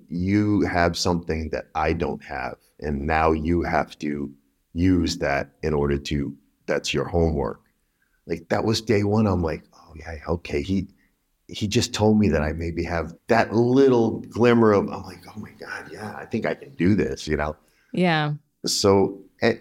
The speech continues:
Speaker 1: you know, for me, those lessons were as important as anything. And there was a bunch of those, you know, when I would,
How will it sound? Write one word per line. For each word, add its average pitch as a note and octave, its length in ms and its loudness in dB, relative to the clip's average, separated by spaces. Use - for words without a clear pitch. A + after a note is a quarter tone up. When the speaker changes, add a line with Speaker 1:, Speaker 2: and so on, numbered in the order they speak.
Speaker 1:
you B2+ 160 4
know, A2 300 4
for - 160 0
me, A#2 380 4
those G#2+ 540 4
lessons E2 640 0
were D#2+ 360 0
as D#2+ 180 2
important D#2+ 480 -2
as E2+ 180 -2
anything. E2 400 -2
And E2+ 80 0
there G2+ 80 6
was F#2+ 140 4
a E2 80 4
bunch F2 420 0
of D2 100 2
those, C#2+ 320 0
you D2+ 80 -4
know, C#2 300 -2
when D#2+ 160 -4
I D2+ 100 2
would, D2+ 220 2